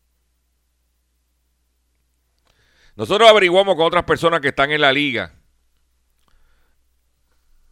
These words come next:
eh, que tienen relaciones. Entonces recuerde que yo, en el pasado, cuando tuve agencia de publicidad, fui en una ocasión la agencia de publicidad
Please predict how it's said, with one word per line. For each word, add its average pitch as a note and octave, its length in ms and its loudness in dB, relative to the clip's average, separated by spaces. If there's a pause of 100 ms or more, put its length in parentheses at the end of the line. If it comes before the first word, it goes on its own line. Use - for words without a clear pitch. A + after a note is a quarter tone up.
(180)
eh, A2 420 -6
que G#2 120 -10
tienen B2 540 -10
relaciones. B2 520 -4
Entonces - 260 -6
recuerde D3 480 -2
que B2+ 180 -6
yo, B2 360 -6 (240)
en A2 160 -10
el G#2+ 100 -12
pasado, B2 580 -2 (600)
cuando G2+ 260 -6
tuve A2+ 220 -2
agencia B2 320 -2
de B2+ 100 -2
publicidad, B2+ 580 -4
fui B2 220 -2
en B2 180 -4
una C3 120 -4
ocasión B2 380 -4
la D3+ 80 -2
agencia A#2+ 240 -4
de B2 60 -2
publicidad A#2 600 -4